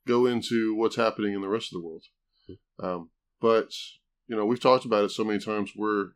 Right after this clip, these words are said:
Speaker 1: we're still in the Bronze Age.
Speaker 2: Mm-hmm.
Speaker 1: We're still in the beginning of time. I mean, uh, no, not
Speaker 2: <laughs>
Speaker 1: time, but we're still in the beginning of almost, uh,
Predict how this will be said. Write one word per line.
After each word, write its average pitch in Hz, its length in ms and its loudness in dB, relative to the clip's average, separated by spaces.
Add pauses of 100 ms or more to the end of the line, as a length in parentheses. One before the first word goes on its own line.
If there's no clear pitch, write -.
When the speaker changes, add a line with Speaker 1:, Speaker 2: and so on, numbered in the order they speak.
(120)
Speaker 1:
we're 101 140 -8
still 127 280 0
in 113 80 0
the 104 260 -2 (480)
Bronze 113 340 4
Age. 92 400 -4 (180)
Speaker 2:
Mm-hmm. 92 260 -8 (400)
Speaker 1:
We're 113 100 -6
still 120 260 2
in 107 60 2
the 101 60 0
beginning 104 600 -2
of 90 280 -2 (1500)
time. 107 360 -4 (120)
I 104 60 -2
mean, 104 140 0
uh, 95 200 0
no, 95 260 -4
not 107 220 0
Speaker 2:
<laughs> 151 80 4
Speaker 1:
time, 87 280 -6
but 95 180 -4 (400)
we're 135 100 0
still 156 240 6
in 131 60 6
the 117 60 2
beginning 113 420 2
of 101 100 2
almost, 160 380 -2
uh, - 100 -10